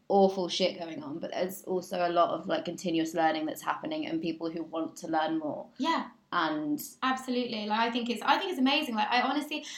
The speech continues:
Speaker 2: and you know what? I know I, like, sort of said earlier about, like, oh, P C police and stuff like that. I, I'm weirdly glad, 'cause I know a lot of people who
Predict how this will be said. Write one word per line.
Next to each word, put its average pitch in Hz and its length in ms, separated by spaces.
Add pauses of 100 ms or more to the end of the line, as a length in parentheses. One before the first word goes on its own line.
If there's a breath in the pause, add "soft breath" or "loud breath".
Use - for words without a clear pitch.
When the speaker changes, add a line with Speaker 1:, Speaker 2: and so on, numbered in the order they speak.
(120)
Speaker 2:
and 302 140
you 320 60
know 381 180
what? 277 160
I 240 80
know 254 240
I, 240 120
like, 233 180
sort 226 340
of - 60 (300)
said 220 120
earlier 202 340
about, 196 200
like, - 160
oh, 226 260
P 226 160
C 226 280
police 202 240
and 214 100
stuff 220 200
like 254 160
that. 226 180
I, 320 280 (280 loud breath)
I'm 359 220
weirdly 359 720
glad, 269 580
'cause - 80
I 277 80
know 302 160
a 262 200
lot 247 100
of - 60
people 208 540
who 196 400